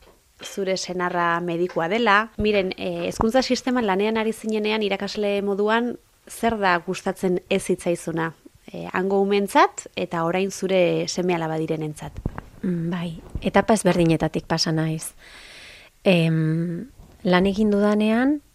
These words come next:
Speaker 2: haur hezkuntzan indut lan, bigarren hezkuntzan ere, eta gero helduen formakuntzan ibilia naiz. E, ba, horrek eman dit ere hezkuntza sistemaren,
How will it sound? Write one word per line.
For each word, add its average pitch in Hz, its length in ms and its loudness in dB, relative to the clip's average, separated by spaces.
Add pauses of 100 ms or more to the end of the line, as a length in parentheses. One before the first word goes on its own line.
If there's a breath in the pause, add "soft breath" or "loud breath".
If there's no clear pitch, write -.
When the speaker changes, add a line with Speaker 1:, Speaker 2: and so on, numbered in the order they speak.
(240)
Speaker 2:
haur 180 200 2
hezkuntzan 175 440 2
indut 175 280 2
lan, 233 400 0 (720 loud breath)
bigarren 185 440 2
hezkuntzan 185 500 0
ere, 185 220 2
eta 185 220 -2
gero 190 260 2
helduen 175 340 0
formakuntzan 170 680 -2
ibilia 165 320 -2
naiz. - 420 -8 (920 soft breath)
E, 170 480 2 (280)
ba, 170 540 0
horrek 202 300 2
eman 202 280 4
dit 208 220 0
ere 208 560 2 (500 loud breath)
hezkuntza 202 420 0
sistemaren, 196 1160 0